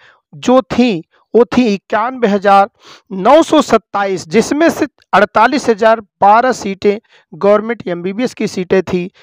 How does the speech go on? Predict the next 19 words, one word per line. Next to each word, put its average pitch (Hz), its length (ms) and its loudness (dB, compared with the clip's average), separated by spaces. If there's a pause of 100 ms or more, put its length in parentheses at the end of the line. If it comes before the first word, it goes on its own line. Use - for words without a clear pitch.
(260)
लेकिन 208 360 -2
दो 208 140 0
हज़ार 185 320 0 (140)
तेईस 277 360 -4
में 233 120 -4
यही 208 280 2
सीटें 196 500 -4 (360)
इंक्रीज 220 480 0
होकर 190 440 2 (480)
एक 277 300 0
लाख 185 340 2 (480)
छः 277 220 2
हजार 196 440 2 (180)
एक 196 180 -2
सौ 202 180 -2
तिरासी 233 640 -4 (260)
हो 320 180 -4
चुकी 196 400 -6
हैं, 151 200 -4